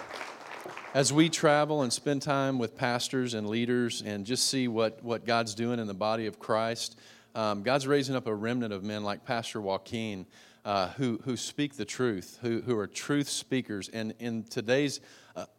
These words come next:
spiritual economy, that's a rarity. I wanna tell you right now, Jesus didn't come to win a popularity contest. He came to win a war.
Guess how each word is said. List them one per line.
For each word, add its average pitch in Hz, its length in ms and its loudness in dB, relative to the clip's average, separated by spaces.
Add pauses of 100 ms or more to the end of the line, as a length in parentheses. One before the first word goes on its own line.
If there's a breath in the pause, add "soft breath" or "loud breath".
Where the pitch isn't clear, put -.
(400)
spiritual 143 560 0
economy, 131 560 -2 (360 soft breath)
that's 131 200 -2
a 113 60 0
rarity. 104 500 0
I 101 60 -6
wanna 113 140 -4
tell 113 200 -2
you 104 100 -2
right 101 260 0
now, 101 340 -6 (560 loud breath)
Jesus 156 440 0
didn't 131 220 -2
come 135 260 -2
to 120 80 -4
win 113 200 -2
a 101 40 -4
popularity 110 640 -4
contest. 113 640 -6
He 131 100 -6
came 113 260 -6
to 104 120 -8
win 98 160 -6
a 95 80 -6
war. 90 460 -6